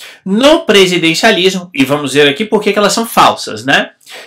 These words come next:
No presidencialismo, as funções de chefe de Estado e chefe de governo encontram-se nas mãos de uma única pessoa, ou seja, o presidente da República.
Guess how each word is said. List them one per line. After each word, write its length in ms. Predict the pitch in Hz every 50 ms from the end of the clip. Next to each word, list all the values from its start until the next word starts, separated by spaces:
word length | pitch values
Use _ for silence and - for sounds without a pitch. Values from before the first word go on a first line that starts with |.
| _ -
No 200 | - 277 285 -
presidencialismo, 880 | 196 175 165 147 151 160 165 165 - 233 214 147 143 139 135 156 - _
as 200 | - 180 185 190
funções 420 | - 208 190 - - 247 269 285 247
de 80 | 226
chefe 280 | 208 - 170 160 139 -
de 60 | 143
Estado 500 | 131 - - - 110 104 101 104 - - -
e 160 | 247 285 277
chefe 360 | 269 - - 143 117 113 -
de 80 | - 151
governo 460 | 202 226 202 165 131 123 135 156 156 _ _ -
encontram-se 640 | - 269 269 269 - 185 196 202 254 240 233 - 254
nas 200 | 247 247 202 165
mãos 180 | 170 190 202 185
de 80 | 208
uma 160 | 247 196 -
única 400 | 220 190 202 226 254 330 - 285
pessoa, 760 | 269 - - 277 - - - 190 185 180 139 120 117 117 - _ _ _ _ _ -
ou 120 | 254 269
seja, 480 | 262 - 175 156 147 131 175 190 - - _ _ _ _ _ _
o 140 | - 226 220
presidente 520 | - - 185 180 175 147 147 147 151 - -
da 80 | 147
República. 800 | 143 175 185 180 - 139 131 131 127 117 117 120 - - - -